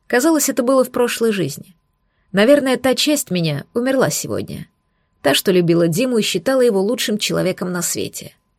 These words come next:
Отцом, который продолжал растить сына после смерти жены, больного сына. Артем.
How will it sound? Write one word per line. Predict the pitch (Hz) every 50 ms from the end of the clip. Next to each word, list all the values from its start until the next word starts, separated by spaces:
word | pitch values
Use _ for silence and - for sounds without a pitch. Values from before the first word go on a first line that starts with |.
| _ _ _ _ _ _ _ _ -
Отцом, | 190 202 180 - - - 254 254 226
который | - 202 185 - 214 214 214
продолжал | - - 190 196 196 196 190 185 175 180 226 226 214
растить | 190 190 180 - - - 226 220 -
сына | - - 220 240 226 190 170 160 - - - _ -
после | 190 190 185 - 190
смерти | 180 - 196 208 196 202 - 196
жены, | 196 185 196 196 196 214 214 180 147 - _ _ _ _ _
больного | - 165 190 180 175 175 196 226 247 190 185 170
сына. | - - - - 160 151 - - - - _ _ _ _ _ _ _ _ _ _ _ _ _ _ _ _ _ _ _ _ _ _ _ _ _
Артем. | - 175 170 185 - - - 202 160 151 156 139